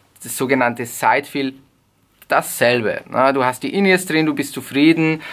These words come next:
aber plötzlich merkst du, die Sidefills kommen dazu und das Ganze bekommt so eine Fülle und einen positiven Schub. Zum Schluss, mir fällt gerade ein, für viele Leute ist In-Ear-Monitoring nicht so angenehm, weil man sich ein bisschen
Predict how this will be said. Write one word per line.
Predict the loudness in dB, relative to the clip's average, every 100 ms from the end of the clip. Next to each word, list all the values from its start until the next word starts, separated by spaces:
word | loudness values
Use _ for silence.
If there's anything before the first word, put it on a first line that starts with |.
| -16 -16 -4
aber | 0 0
plötzlich | 2 0 0 -4
merkst | 2 2 2 -2
du, |
die | -6
Sidefills | -4 0 0 0 -8 -10
kommen | -6 -2
dazu | -2 -2 -4 -4
und | -4 -4
das | -6 -2
Ganze | 0 0 -6
bekommt | -10 -8 -10
so | -4
eine | -4 -4
Fülle | -2 2 4 4 2
und | -2
einen | -2 -2 -4
positiven | -6 -8 -6 -10 -10
Schub. | -12 -14 -16 _ -20 _ -20 -18 -16 -16 -20 -20 -20 _ _ _
Zum | -4 -2
Schluss, | 2 2 0 -8
mir | -8 -6
fällt | 0 0 4
gerade | 4 4 2 2
ein, | 0 0
für | -4 -12
viele | -10 -4 0
Leute | 4 4 4 -2
ist | -4 -8 -10 -12 -4
In-Ear-Monitoring | 2 2 4 2 0 2 2 2
nicht | -2 -4
so | -4
angenehm, | 0 0 0 -2 -2 -2
weil | 0 -2
man | -4 -8
sich | -10 -12
ein | -12
bisschen | -10 -12